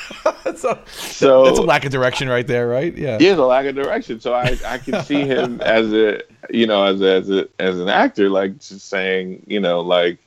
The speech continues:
Speaker 2: maybe this is not the best thing for my career. It's been this long. I've, you know, we've given them this many seasons. I, and they always say it'll be the be-,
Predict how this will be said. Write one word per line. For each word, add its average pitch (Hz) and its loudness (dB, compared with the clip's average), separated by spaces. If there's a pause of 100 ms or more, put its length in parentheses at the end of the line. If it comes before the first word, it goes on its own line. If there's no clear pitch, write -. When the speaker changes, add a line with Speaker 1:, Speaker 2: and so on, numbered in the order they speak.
(340)
Speaker 2:
maybe 101 6
this 98 -4
is 92 -12
not 95 2
the 98 -8
best 90 -2
thing 85 0
for - -18
my 85 -2
career. 82 -2
It's 80 0
been 104 2
this 110 -4
long. 92 -2 (440)
I've, 82 -4 (140)
you 101 -2
know, 85 2
we've 87 -2
given 101 2
them 95 -4
this 101 -4
many 95 -2
seasons. 85 -2 (920)
I, 90 2
and 95 -2
they 90 0
always 104 4
say 107 2
it'll 104 2
be 117 -2
the 104 -4
be-, 104 0